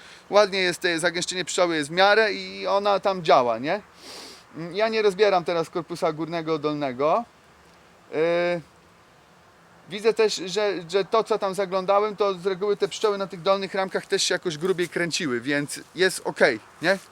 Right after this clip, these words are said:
Nie ma takiego, że tylko u góry jest tam tyle pszczół i koniec. To nie ma czegoś takiego, nie?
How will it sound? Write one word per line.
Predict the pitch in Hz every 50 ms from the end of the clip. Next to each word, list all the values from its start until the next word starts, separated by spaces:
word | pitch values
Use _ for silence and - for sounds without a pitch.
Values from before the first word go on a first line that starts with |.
| - - - - - - - - -
Nie | 180 208
ma | 202 190 175
takiego, | 190 170 190 190 160 175 160
że | 156 165
tylko | - 185 - 190
u | 165 -
góry | 156 160 190 185 175
jest | 165 147 143 -
tam | - 156 147 143 131 - - - _ _ _ _ - - - - - - -
tyle | - 170 165 156 143
pszczół | - - - - 190 190
i | 170 156
koniec. | - 160 135 120 113 107 - - -
To | 165 165
nie | 180 190 180
ma | 160 139 120
czegoś | - 123 110 113 -
takiego, | - 104 - 117 98 98 101
nie? | 131 160 180